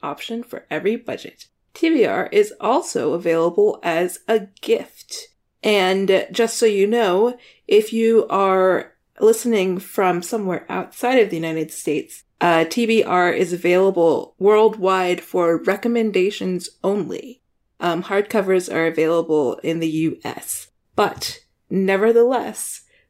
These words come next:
visit my T B R dot co to check out all of the cool f-,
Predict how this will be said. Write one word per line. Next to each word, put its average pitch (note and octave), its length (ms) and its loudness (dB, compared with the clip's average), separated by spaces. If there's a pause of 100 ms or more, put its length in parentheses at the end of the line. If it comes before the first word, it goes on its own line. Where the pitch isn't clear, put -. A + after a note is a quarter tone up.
visit G3+ 440 2
my G#3+ 220 -2
T A#3+ 180 -6
B A#3 160 0
R F#3+ 200 4
dot F#3+ 260 -4
co F#3+ 500 -2 (200)
to F#3+ 640 2
check - 400 -6
out F3 460 -4 (260)
all F#3+ 280 0
of G3 340 -2
the G#3+ 360 -8
cool G3 360 0
f-, - 120 -20